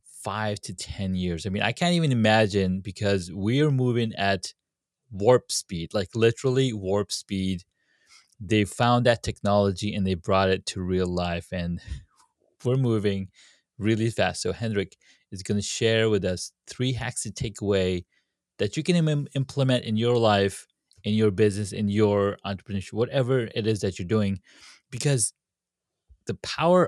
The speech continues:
of the internet is literally in the palm of your hands. Like, you're listening probably this, to this <laughs> conversation on your smartphone, and that is literally in the palm of your <laughs> hand, right? So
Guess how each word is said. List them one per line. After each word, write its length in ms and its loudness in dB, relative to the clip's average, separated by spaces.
of 360 2
the 200 -8
internet 560 0
is 240 -4
literally 720 -2
in 120 -2
the 60 0
palm 360 -4
of 100 -4
your 120 -2
hands. 360 -4
Like, 180 -8
you're 200 0
listening 560 0
probably 340 0
this, 320 0
to 140 4
this 300 2
<laughs> 180 0
conversation 760 0
on 200 0
your 140 2
smartphone, 920 -4
and 180 -4
that 180 2
is 260 2
literally 500 -2
in 100 -6
the 100 -4
palm 240 -4
of 120 -6
your 120 2
<laughs> 100 2
hand, 220 2
right? 200 -4
So 240 -4